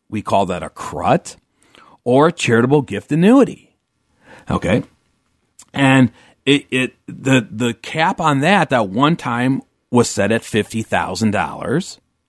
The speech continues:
So in other words, i-, you could say, "I am gonna take fifty thousand dollars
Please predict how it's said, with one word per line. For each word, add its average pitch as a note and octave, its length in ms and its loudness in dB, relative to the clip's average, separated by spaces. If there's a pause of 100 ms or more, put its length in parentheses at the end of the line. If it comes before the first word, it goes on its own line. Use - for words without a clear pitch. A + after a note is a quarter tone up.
(360)
So C3 300 2
in C3+ 140 -2
other D3 180 4
words, B2+ 340 2 (100)
i-, B2+ 180 -12
you C#3 380 2
could E3 360 -2
say, B2 600 0
"I B2 220 -2
am E3 180 0
gonna B2+ 200 0
take A2 400 -4
fifty D3+ 380 -4
thousand B2+ 440 0
dollars G#2+ 760 2